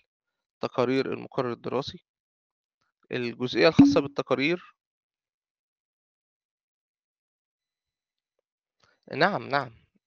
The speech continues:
ال-، ال-، لسه الفصل ما بدأش فعلًا للكل، مش لحضرتك فقط يعني. آآ، الجزئية الخاصة ب-، أنا بس أوضح بس لحضراتكم إن ال-، نظام البلاك بورد هو يعتبر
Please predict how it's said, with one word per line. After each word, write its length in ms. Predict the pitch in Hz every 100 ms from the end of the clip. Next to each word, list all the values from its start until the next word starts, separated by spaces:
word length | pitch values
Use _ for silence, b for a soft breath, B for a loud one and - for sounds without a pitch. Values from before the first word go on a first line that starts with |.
| -
ال-، 1000 | 127 120 120 117 117 113 110 120 - - - b b b b b _ -
ال-، 400 | - 117 113 -
لسه 280 | 131 - -
الفصل 340 | - 185 - 135
ما 100 | 117
بدأش 280 | 139 127
فعلًا 440 | - 143 135 135 135
للكل، 540 | - 117 - 147 110 113 - -
مش 140 | -
لحضرتك 440 | - 117 120 - -
فقط 300 | 123 - -
يعني. 200 | 120 - _ _ _ _ _ _ _ _ _ _ _ -
آآ، 240 | 123 120 117
الجزئية 500 | 120 120 123 - 208
الخاصة 420 | 175 - 165 147
ب-، 120 | 127 143
أنا 300 | 151 127 131
بس 240 | 165 -
أوضح 400 | 110 143 147 135
بس 180 | 117 -
لحضراتكم 580 | - 117 131 - 123 -
إن 200 | 131 131 b b b b b _ _ -
ال-، 540 | 107 120 120 117 117 113
نظام 260 | 120 160
البلاك 280 | 165 143 156 -
بورد 260 | 165 165 151 - - _ _ _ _ _ _ _ _ -
هو 360 | 135 123 113 -
يعتبر 680 | - 113 110 156 165 151